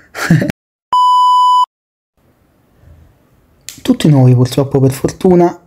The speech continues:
abbiamo giocato a Fortnite almeno una volta nella vita. Sicuramente, eh, nel farlo non abbiamo potuto, eh, evitare di notare, non abbiamo non potuto no-, eh?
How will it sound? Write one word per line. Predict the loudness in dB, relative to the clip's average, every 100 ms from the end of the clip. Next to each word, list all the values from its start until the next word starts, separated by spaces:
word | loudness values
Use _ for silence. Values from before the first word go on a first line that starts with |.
| _
abbiamo | -4 -2 0
giocato | 2 2 0
a |
Fortnite | 0 -2 -2 0 0 -2 -2
almeno | 2 4 4
una | 4
volta | 2 2
nella | 2 4
vita. | 2 -2 -8 _
Sicuramente, | -12 -2 0 4 4 2 0 -2 -2 0
eh, |
nel | 2 4 4 4 2
farlo | 0 -2 0 2 0 -2 -2
non | 0
abbiamo | 2 4 2
potuto, | 4 2 2 2 0 2
eh, | 2 4 4 4 4
evitare | 4 2 2 2
di | 2
notare, | 2 4 2 2 2 -2 _ _ _ _ _ _ -2 0 2 0 0 0 0 -2 -4 0
non | 2 4
abbiamo | 2 2 2
non | 2 0
potuto | 0 2 2
no-, | 0 -2 _ _ _ _ _ _ _ _ -6
eh? | -2 0